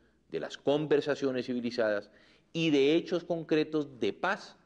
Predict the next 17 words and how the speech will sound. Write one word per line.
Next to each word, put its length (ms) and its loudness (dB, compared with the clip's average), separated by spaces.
que 120 0
nos 160 -2
lleven 560 0
a 100 -2
una 260 -2
solución 500 -6
definitiva 600 -4
del 100 -10
conflicto. 500 -20
Entiendo 420 0
que 140 -2
cuando 260 -2
comenzamos, 640 -6
cuando 240 -20
comenzamos 520 -4
estas 240 -2
conversaciones, 840 -4